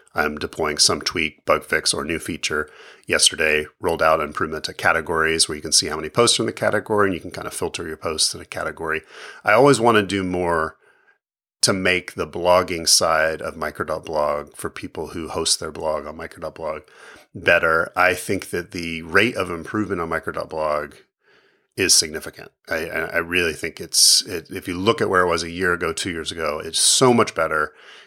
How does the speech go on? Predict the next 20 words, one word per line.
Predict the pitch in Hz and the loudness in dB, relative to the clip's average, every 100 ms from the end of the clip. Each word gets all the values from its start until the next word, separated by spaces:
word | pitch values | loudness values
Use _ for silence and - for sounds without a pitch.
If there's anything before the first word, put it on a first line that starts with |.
| _ _ | _ _
And | 82 82 80 80 - | 0 0 0 -2 2
some | - 120 | 4 6
of | |
the | 104 | 6
other | 95 87 | 4 4
blog | 87 85 | 0 0
platforms | 85 82 92 80 - | -4 -4 -6 -8 -8
move | 82 80 90 | -8 -10 -4
very | 95 92 | 0 2
slowly. | 87 - 87 85 82 | 2 0 -4 -6 -2
So | - 85 | -2 0
I, | 90 92 - _ | -2 -4 -10 _
I'm | 95 90 90 | -2 -2 4
very | 117 101 | 4 4
confident | 92 87 - 82 - | 2 -2 -4 -6 -6
that | 82 - _ | -8 -10 _
ours | 82 78 | -2 -2
can | - 76 | -8 -10
be | 76 73 _ _ _ _ _ - | -12 -12 _ _ _ _ _ -4
excellent. | - - - - | 0 -2 -2 -12